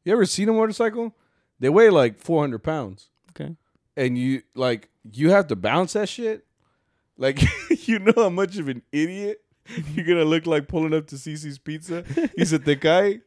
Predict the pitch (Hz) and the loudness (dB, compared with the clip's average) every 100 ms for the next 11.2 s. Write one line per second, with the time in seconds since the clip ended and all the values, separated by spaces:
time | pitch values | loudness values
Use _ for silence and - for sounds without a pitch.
0 | - - - - 208 175 190 160 165 170 | -20 -12 -6 -2 0 0 0 4 4 6
1 | 175 175 175 180 170 180 175 165 160 170 | 4 6 4 2 4 2 2 0 0 0
2 | 175 175 165 151 143 - 165 185 180 _ | 0 0 0 0 0 0 0 0 -4 _
3 | _ - 139 147 170 175 190 160 151 156 | _ -4 -4 2 2 2 0 4 6 4
4 | 139 160 - 196 196 185 - 247 - 226 | 4 -2 -2 -2 -2 -6 -4 -2 0 0
5 | 262 226 349 - 202 170 208 160 - - | 0 -2 -4 -6 -8 -6 -10 -12 -14 -12
6 | 156 190 190 185 180 170 190 196 185 _ | -8 -4 0 4 6 6 6 4 -4 _
7 | _ _ 160 208 202 - _ 160 165 202 | _ _ 0 2 0 -4 _ -2 4 6
8 | 208 226 214 170 165 170 175 _ - - | 6 4 0 2 2 2 2 _ -18 -18
9 | - _ 127 147 - 208 170 156 170 254 | -20 _ -2 -2 0 -2 -2 -4 -4 -6
10 | 277 170 131 143 135 117 117 139 170 151 | -4 -4 -6 -10 -4 -4 -2 -2 0 -2
11 | 127 | -4